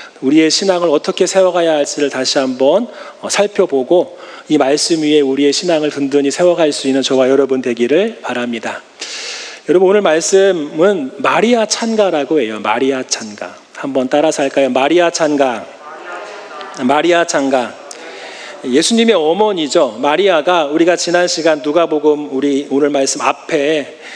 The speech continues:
예, 천사가 마리아에게 나타나서 한 그러한 메시지, 예, 그리고 그 이후에 마리아가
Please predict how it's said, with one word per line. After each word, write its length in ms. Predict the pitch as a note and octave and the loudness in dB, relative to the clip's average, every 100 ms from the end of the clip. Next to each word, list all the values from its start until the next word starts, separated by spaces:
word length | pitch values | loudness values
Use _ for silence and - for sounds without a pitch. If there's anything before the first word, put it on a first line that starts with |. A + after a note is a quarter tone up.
| - - B2 | -18 -16 -12
예, 120 | A#2 | -4
천사가 1000 | - G3 G3+ F#3+ E3 F3+ G#3+ G3 - B2 | 0 0 2 0 2 0 0 -6 -10 -6
마리아에게 500 | B2+ D3+ F3+ E3 E3+ | -2 2 2 2 -2
나타나서 640 | C#3 - E3 D#3 C#3 D3+ | -4 -2 -2 0 0 -2
한 320 | D3+ D#3 C#3+ | -2 -2 -2
그러한 520 | C3 C#3 C3+ C3 B2 B2 | 0 0 0 -2 -2 0
메시지, 600 | C3+ - D#3 C#3 A#2+ G2 - - - - - | 2 2 0 -2 -6 -8 -18 -20 -20 -20 -18
예, 300 | A#2 G#2 A2+ B2 | -16 -16 -18 -10
그리고 560 | - D#3 D#3 A#3 C#4 - - | 0 2 4 2 0 -10 -4
그 160 | - G#3+ | -2 0
이후에 680 | G3 A3 G#3 G#3 G3+ A#2+ C3+ | 2 2 4 4 2 -2 -2
마리아가 720 | C#3 F3 G3+ D#3+ G3+ F3 | 0 2 0 2 0 0